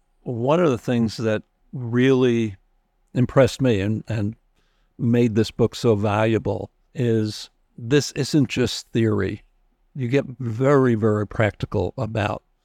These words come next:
how you do this and the value of doing it, why to do it, so forth and so on. And you take a perspective that really there are two lenses to bring to communication. One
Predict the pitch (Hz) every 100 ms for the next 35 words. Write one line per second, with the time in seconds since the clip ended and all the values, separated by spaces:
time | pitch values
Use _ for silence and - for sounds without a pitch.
0 | _ _ _ _ _ _ - 147 139 127
1 | 120 117 113 110 107 - - 131 113 107
2 | 101 120 101 113 123 131 123 117 107 123
3 | 110 107 104 107 - - 123 113 120 120
4 | 107 113 104 101 - _ _ - - 117
5 | - 110 - 104 - 113 110 107 90 -
6 | _ _ _ - - 151 131 127 123 123
7 | - - 135 139 131 _ - - 160 170
8 | 127 - 113 - 127 - 117 107 - 156
9 | 120 110 _ _ - 135 127 123 117 107
10 | 110 110 113 - 139 113 113 117 110 110
11 | - 117 95 117 120 113 - - 120 110
12 | 101 113 107 - 127 - _ _ _ _
13 | _ _ - 139 131 139 139 135